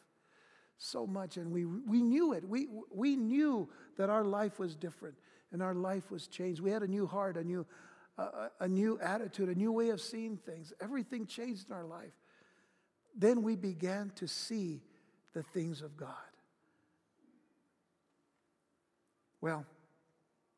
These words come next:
faith must precede sight.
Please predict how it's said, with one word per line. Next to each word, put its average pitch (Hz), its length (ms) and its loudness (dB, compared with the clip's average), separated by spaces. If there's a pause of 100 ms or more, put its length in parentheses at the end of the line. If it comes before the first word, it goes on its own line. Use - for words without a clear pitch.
(1000)
faith 196 380 0
must 185 320 -4
precede 180 500 -6
sight. 165 340 -12